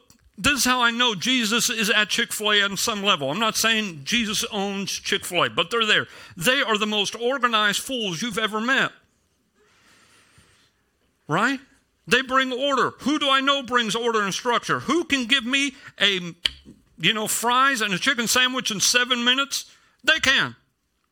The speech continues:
Okay, McDonald's been doing it fifty years longer than they have. Can't figure it out. I'm in your drive-thru, I'm angry. I know I paid a dollar, but that dollar means the world to me.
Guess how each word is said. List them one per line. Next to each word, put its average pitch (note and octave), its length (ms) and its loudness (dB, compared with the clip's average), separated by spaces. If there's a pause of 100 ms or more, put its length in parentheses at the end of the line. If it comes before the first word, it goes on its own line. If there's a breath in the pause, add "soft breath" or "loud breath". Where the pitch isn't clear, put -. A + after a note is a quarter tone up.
(840 soft breath)
Okay, A#3 120 2
McDonald's B3 520 2
been A#3+ 220 -2
doing C4+ 200 2
it B3 120 0
fifty - 460 -2
years C#4+ 360 2
longer C#4 320 -2
than A#3 80 2
they A3+ 140 2
have. F#3 200 0
Can't C4 220 0
figure C#4 400 2
it C#4 80 4
out. C#4 240 2 (1900 soft breath)
I'm G#3 80 2
in C4+ 120 2
your B3+ 120 2
drive-thru, B3+ 500 0
I'm G#3 160 0
angry. B3+ 380 2
I G#3+ 80 4
know E4 180 -2
I B3 100 2
paid G#3+ 280 0
a F#3 80 2
dollar, A#3+ 320 0
but G#3+ 160 -2
that C#4 220 2
dollar B3+ 320 2
means C#4+ 400 0
the B3 80 -2
world A3+ 420 -2
to G#3+ 80 -6
me. E3+ 180 0